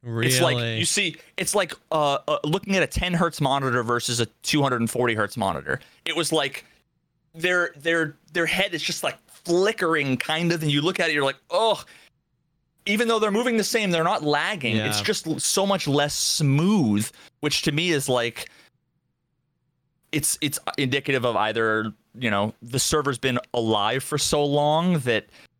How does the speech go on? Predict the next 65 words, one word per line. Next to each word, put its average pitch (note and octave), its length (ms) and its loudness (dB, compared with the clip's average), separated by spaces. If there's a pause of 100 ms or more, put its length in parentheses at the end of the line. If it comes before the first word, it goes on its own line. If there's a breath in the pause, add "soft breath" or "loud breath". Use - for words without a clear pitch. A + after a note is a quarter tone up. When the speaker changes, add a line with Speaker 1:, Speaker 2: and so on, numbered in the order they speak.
(140)
Speaker 1:
um, G#2 460 2
Speaker 2:
Yeah. G2+ 180 -4 (560)
Speaker 1:
whatever D#3+ 520 4
issues D#3 440 -2
are C3+ 40 0
causing C3 540 0
this A#2+ 220 0
lag, A2+ 400 0
again, G#2+ 220 -2
I F#2+ 80 0
don't A2 100 -2
know G#2+ 100 0
if - 80 -4
it's - 120 -10
memory, D3 380 0
I G#2 80 2
don't G#2+ 80 -2
know G#2 80 2
if F#2+ 80 -4
it's - 180 -6
threading, C3+ 500 0
I B2 100 0
don't A#2 100 0
know A2 100 2
if G#2 80 -6
it's A2 140 -8
resource B2 420 -2
utilization, C3+ 680 0
but G#2+ 240 -2 (180 loud breath)
you D3+ 140 0
would D3 100 0
think A#3+ 400 -4
that C#3+ 380 -6
given E3+ 260 0
what C3+ 140 2
I B2+ 140 0
said, B2 400 -2
that G#2+ 120 -2
it A2 80 0
would G#2+ 180 -2
get A2 220 -4
bad A2+ 300 -2
over G#2 200 0
time. G#2+ 360 -4
If A2 100 -6
a C3+ 40 2
raid D3 280 2
was C#3+ 160 0
ten - 240 -2
hours A#2+ 320 -2
long, A2 460 0
Speaker 2:
Yeah. G#2 320 -8
Speaker 1:
that - 160 -4 (180)
the D3 80 -2
tenth F3+ 320 -2
hour D3 240 2
would C3+ 160 2
be B2 140 -2
way C3 220 2
worse B2 300 0
than A#2 100 0
the G#2+ 60 0
first D3 360 -2
hour, F#2+ 300 0
and G2 220 -2